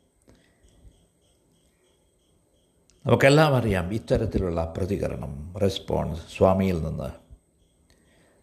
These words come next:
ഇതാണ് പിൽക്കാലത്ത് ദരിദ്രരായവരെ, വിശക്കുന്നവരെ ഊട്ടുന്ന നാരായണ സേവയായി പരിണമിച്ചത്.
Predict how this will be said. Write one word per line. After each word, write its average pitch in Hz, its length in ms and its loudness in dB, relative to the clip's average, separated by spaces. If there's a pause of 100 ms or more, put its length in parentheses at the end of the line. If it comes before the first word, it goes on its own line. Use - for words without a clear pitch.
(160)
ഇതാണ് 156 320 10
പിൽക്കാലത്ത് 160 840 4 (2750)
ദരിദ്രരായവരെ, 113 1040 6 (100)
വിശക്കുന്നവരെ 127 840 2 (140)
ഊട്ടുന്ന 120 440 2 (500)
നാരായണ 156 680 6 (120)
സേവയായി 95 680 0 (120)
പരിണമിച്ചത്. 73 760 -12